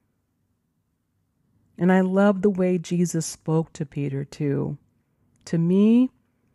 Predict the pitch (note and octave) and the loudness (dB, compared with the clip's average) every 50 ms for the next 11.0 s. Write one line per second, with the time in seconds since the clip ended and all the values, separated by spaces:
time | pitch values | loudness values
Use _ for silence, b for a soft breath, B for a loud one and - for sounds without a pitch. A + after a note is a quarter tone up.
0 | _ _ _ - F3+ F3+ F3+ E3+ D#3 E3 E3 D#3+ E3 E3 E3 E3+ F3+ F3+ F3 E3+ | _ _ _ -6 -2 0 2 2 2 2 0 2 2 2 2 4 4 2 2 2
1 | D#3+ D#3 D#3 D3 - - - D#3+ E3+ G3 G#3 F#3 - - C3 B2 A#2+ - - _ | 0 0 -2 -2 -4 -4 -4 -2 0 0 -2 -4 -4 -6 -4 -4 -4 -6 -8 _
2 | _ _ _ _ _ _ _ _ _ _ _ _ _ _ _ _ _ _ _ _ | _ _ _ _ _ _ _ _ _ _ _ _ _ _ _ _ _ _ _ _
3 | _ _ _ G3+ G3+ - A3 G#3+ G#3+ G#3+ - G#3+ G3 F#3 - - G#3+ G3+ G3 F3 | _ _ _ -4 -4 -2 -2 -2 -4 -2 0 -2 0 0 0 0 2 2 4 2
4 | C#3+ - - F#3 b b b b b b b b b b - G3+ G#3 G#3 G#3 F#3+ | 2 0 -2 -6 b b b b b b b b b b 0 0 2 2 2 0
5 | - - G#3 G3+ G3 G3 G3 G3 G3 - - F#3+ G#3 G#3+ G#3+ G3 F3+ F3 F#3 G3 | 2 0 2 2 2 2 2 2 0 0 0 0 2 2 2 0 2 2 4 4
6 | G#3+ A3 A3 G#3+ G3+ - - G#3+ G3+ G3 F3+ - E3+ F3+ G3 G#3 G#3 G3 F3+ D#3 | 6 6 6 4 2 2 -2 -2 -2 -2 -4 -4 -2 0 2 2 2 2 0 0
7 | D3+ F#3 G3 G#3+ A3 - - - G#3 G3+ G#3 - - E3+ F3 F3+ G3 G#3+ G#3 F#3+ | 0 0 2 2 0 -2 -4 -4 -2 -2 -2 -2 -2 -2 -2 0 0 0 -2 -2
8 | - - F#3+ F3+ E3+ _ _ - - A#3+ A#3+ G#3+ G3+ G3 G3+ A3 A#3 A#3+ A3 F3 | -4 -4 -8 -10 -12 _ _ -2 -2 -2 -2 0 0 2 4 4 6 6 4 4
9 | D3+ - - - _ _ _ _ _ _ _ _ - - G#3 A3 - _ G#3 G3+ | 2 -2 -6 -10 _ _ _ _ _ _ _ _ 0 0 0 0 0 _ -4 -4
10 | G3 F#3+ G3 F#3+ G3+ G#3+ G3 G3 F#3 E3+ D3+ D3 C#3+ C3+ C3 B2 - - D3+ D3+ | -4 -4 -2 -2 -2 0 0 0 2 2 0 0 0 -2 -2 -4 -4 -6 -10 -12